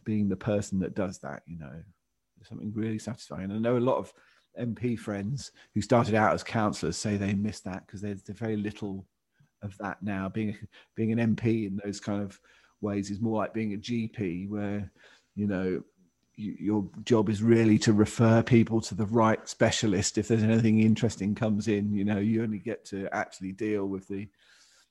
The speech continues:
you know, giving out of aspirins and, uh, and kind of bedside manner as a G P.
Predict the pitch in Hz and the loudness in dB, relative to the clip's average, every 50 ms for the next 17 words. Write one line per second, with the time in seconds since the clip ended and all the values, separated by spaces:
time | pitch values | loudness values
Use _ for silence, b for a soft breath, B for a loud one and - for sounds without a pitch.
0 | _ _ _ - 101 101 98 98 95 - 104 98 107 101 101 101 98 - 95 98 | _ _ _ -10 -8 -8 -8 -8 -8 -8 -8 -8 -6 -6 -6 -6 -6 -6 -4 -2
1 | 98 101 101 - - - 101 104 104 98 107 123 - b b b b b b b | -2 -2 -2 -4 -4 -2 -2 -2 -2 -2 -4 -6 -8 b b b b b b b
2 | - 120 - - 101 101 101 113 - _ - 104 104 107 101 - - - 101 104 | -20 -18 -12 -10 -10 -8 -8 -10 -10 _ -2 0 2 2 0 0 -4 -4 -4 -4
3 | 101 95 - - 107 104 110 107 - 104 104 - - - 95 92 107 113 107 104 | -4 -6 -8 -8 -6 -6 -6 -4 -2 -4 -4 -4 -4 -6 -4 -4 -2 0 2 2
4 | 107 104 101 101 101 104 104 110 101 - 127 120 117 - - 127 113 107 113 95 | 2 2 0 0 -2 -4 -4 -6 -4 -2 0 0 0 0 -2 -2 -2 -2 -6 -10